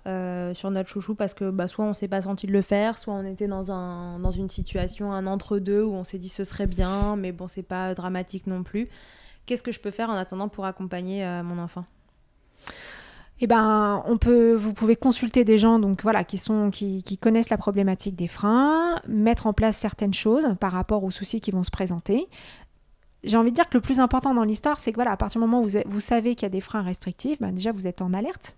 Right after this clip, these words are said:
Speaker 2: Voilà, vous allez
Speaker 1: Mm.
Speaker 2: vous dire : « Voilà, s'il y a telle ou telle chose qui arrive, ok, ben, potentiellement, ça peut être dû au frein, donc je vais me tourner vers les bonnes personnes. » Donc, par exemple, voilà, un enfant de trois ans qui a du mal à,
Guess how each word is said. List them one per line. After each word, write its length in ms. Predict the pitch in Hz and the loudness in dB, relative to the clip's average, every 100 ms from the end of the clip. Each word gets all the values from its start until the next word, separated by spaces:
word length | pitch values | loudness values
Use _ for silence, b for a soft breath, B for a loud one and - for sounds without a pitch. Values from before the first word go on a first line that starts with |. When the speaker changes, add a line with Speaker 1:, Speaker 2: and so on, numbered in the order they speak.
| - | -8
Speaker 2:
Voilà, 180 | 214 247 | -6 -4
vous 160 | 208 | -6
allez 140 | 190 190 | -4 -4
Speaker 1:
Mm. 40 | |
Speaker 2:
vous 80 | 190 | -4
dire : « 160 | 208 214 | -6 -6
Voilà, 180 | 214 | -4
s'il 160 | 240 226 | -4 -4
y 40 | |
a 40 | 190 | -2
telle 200 | 240 214 | -2 -2
ou 60 | |
telle 160 | 202 208 | -2 -4
chose 180 | - 226 | -4 -4
qui 120 | 190 | -4
arrive, 200 | 202 269 | -4 -2
ok, 220 | 214 240 | -2 -2
ben, 200 | 214 190 b b | -2 -4 b b
potentiellement, 480 | 226 233 - 226 254 | -2 0 0 0 0
ça 160 | - | -2
peut 140 | - 226 | 2 2
être 60 | |
dû 120 | 196 196 | 2 -2
au 40 | |
frein, 240 | - 302 | 0 -2
donc 140 | 285 269 | 0 0
je 80 | 240 | 0
vais 60 | |
me 60 | 208 | 0
tourner 260 | 214 233 | 0 0
vers 100 | 240 | 0
les 100 | 190 | -2
bonnes 240 | 185 247 240 | 0 0 0
personnes. » 380 | 208 - 226 349 349 B B B B - | -2 -2 -4 -2 -4 B B B B -4
Donc, 100 | 202 | 0
par 120 | 196 | 0
exemple, 160 | 196 196 | 0 -2
voilà, 160 | 208 | -2
un 80 | 262 | -2
enfant 240 | 196 - 208 | -2 0 -2
de 20 | |
trois 280 | - 208 226 | 0 -2 0
ans 100 | 240 | 0
qui 80 | 202 | -2
a 60 | |
du 120 | 185 | -2
mal 200 | 202 214 | -2 0
à, 280 | 202 190 185 | -2 -4 -6